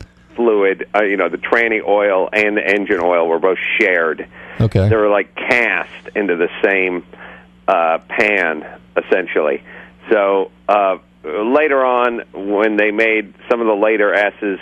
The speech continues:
Speaker 1: and the later S Vs, they switched it so it was a separate baffle
Speaker 2: Okay.
Speaker 1: system. And a lot of times guys change it when they get those cars rebuilt. They put a baffle in or whatever in, and a separate tap in, a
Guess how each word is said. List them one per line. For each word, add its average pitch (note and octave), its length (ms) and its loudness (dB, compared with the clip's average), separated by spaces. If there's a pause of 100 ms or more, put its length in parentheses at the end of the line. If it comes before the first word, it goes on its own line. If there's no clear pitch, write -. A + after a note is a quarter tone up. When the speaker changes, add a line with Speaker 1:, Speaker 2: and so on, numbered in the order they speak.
Speaker 1:
and G2 160 0
the F2+ 60 4
later G2 340 2
S F#2 200 -2
Vs, F2+ 380 0
they E2+ 140 0 (120)
switched G2+ 300 -2
it F#2 200 0
so F2 80 0
it B1+ 80 -4
was D#2 120 -4
a D#2 80 -4 (120)
separate F#2 480 -2
baffle E2+ 480 0 (340)
Speaker 2:
Okay. G#2 400 2
Speaker 1:
system. G2 420 -2 (380)
And A#2 760 2 (100)
a A#2 80 4
lot C#3 340 2
of C3+ 80 -2 (120)
times A#2 460 -2
guys G2+ 420 0 (420)
change G#2 300 0
it G2 220 -2
when G2 220 0
they F#2 220 0
get G2+ 200 -4
those F#2+ 160 -2
cars F#2+ 320 0
rebuilt. F#2 540 0
They E2+ 100 0
put F2 200 -2
a D2+ 40 -2
baffle E2+ 520 0
in E2+ 120 0
or D#2+ 140 2
whatever E2 460 0
in, D#2+ 120 0
and D2+ 140 -2
a D2 160 -2 (120)
separate E2 320 -2 (160)
tap F2 300 -2
in, D#2+ 120 -2
a D2 60 -6